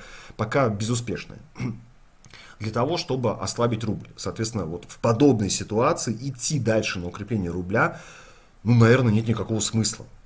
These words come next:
То есть участники рынка тоже все эти вещи четко просчитывают, и, по сути дела, рубль сейчас находится в ожидании каких-то реальных практических шагов по ослаблению курса.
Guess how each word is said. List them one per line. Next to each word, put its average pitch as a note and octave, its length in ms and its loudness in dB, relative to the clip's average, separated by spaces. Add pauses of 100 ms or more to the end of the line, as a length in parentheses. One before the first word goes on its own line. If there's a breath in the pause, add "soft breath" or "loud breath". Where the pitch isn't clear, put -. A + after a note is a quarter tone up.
(580)
То D#2+ 80 -12
есть - 120 -14
участники A#2+ 480 -2
рынка A2 320 0
тоже D#2+ 400 0 (420)
все - 160 -8
эти F2 100 -10
вещи F2+ 360 -6 (100)
четко - 280 -6
просчитывают, B2 720 -2
и, A2+ 300 2 (600)
по G2 80 -8
сути E3 280 -8
дела, A2+ 280 0
рубль B2+ 260 -2
сейчас B2 300 -4
находится A2+ 480 -2 (340 loud breath)
в G2 140 0
ожидании A#2 720 0 (300 loud breath)
каких-то C#3 420 -4 (120)
реальных A#2 540 4
практических G#2+ 480 -6
шагов A2 520 2 (580)
по G#2+ 200 0
ослаблению G2 640 -2
курса. - 380 -8